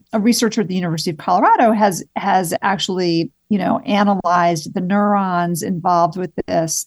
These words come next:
the stress hormones. And it looks like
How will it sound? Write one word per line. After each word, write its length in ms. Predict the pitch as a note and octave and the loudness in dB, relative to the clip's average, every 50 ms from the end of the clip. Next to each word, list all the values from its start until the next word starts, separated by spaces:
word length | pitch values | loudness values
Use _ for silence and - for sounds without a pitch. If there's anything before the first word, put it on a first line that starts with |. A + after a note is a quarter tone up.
| - - | -10 -10
the 100 | - - | -8 -8
stress 420 | - - - - G3+ F#3+ F#3+ F#3 - | -6 -6 -4 -2 0 0 0 -2 -4
hormones. 640 | - G3 F#3 F3 E3+ E3+ E3 E3 E3+ E3 D#3 - - - _ _ _ _ _ _ _ _ _ _ _ - | -4 -4 -2 -2 -2 -2 -4 -4 -4 -6 -8 -8 -12 -18 _ _ _ _ _ _ _ _ _ _ _ 2
And 440 | B3+ A#3+ A#3+ A#3 A#3 A3+ - - - | 4 6 6 6 4 4 2 0 0
it 160 | - C#4 - - F4+ | 0 0 0 0 -2
looks 260 | C5 C5+ C5+ - - - B4 A#4+ | -4 -4 -4 -4 -6 -2 -2 0
like 200 | A4 B3+ - - | 0 -2 -4 -6